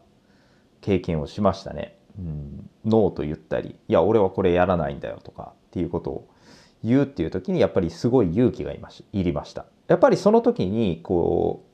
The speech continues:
大きな助けになるのは、これが真実だと知っている。まあ、それをこう、例えば根拠、えー、証拠、具体的な、えー、まあ、なんていうかな。具体的な、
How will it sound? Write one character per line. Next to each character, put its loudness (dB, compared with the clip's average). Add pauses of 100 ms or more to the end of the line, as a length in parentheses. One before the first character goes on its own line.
(100)
大 6
き -2
な 2
助 0
け 4
に 2
な 2
る -6
の -6
は、 0 (100)
こ 2
れ 6
が 6
真 0
実 -6
だ 4
と -12
知 -8
っ -2
て 0
い 4
る。 -10 (220)
ま 4
あ、 -20
そ 2
れ 6
を 4
こ 0
う、 -2
例 8
え 8
ば -2
根 2
拠、 -2 (560)
え 0
ー、 -8
証 4
拠、 0 (720)
具 -2
体 8
的 -2
な、 6 (120)
え 0
ー、 -12
ま 2 (920)
あ、 -6
な 0
ん -6
て -14
い -12
う -18
か -16
な。 -20 (1400)
具 2
体 6
的 -2
な、 4